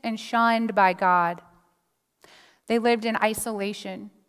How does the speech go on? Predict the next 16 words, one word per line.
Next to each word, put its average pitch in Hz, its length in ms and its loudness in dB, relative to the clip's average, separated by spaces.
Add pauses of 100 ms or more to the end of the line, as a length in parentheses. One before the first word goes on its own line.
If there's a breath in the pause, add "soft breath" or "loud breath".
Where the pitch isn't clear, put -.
(200)
away 226 360 2
from 220 380 2
anyone 262 480 4
or 233 80 2
anything 233 540 -4
that 214 180 0
would 220 120 0
have 208 100 -4
felt 226 320 2
like 202 240 -2
a 196 160 -2
loving 233 760 0
or 208 140 0
accepting 220 920 -8 (280 soft breath)
Christian 202 460 -6
community. 180 680 -8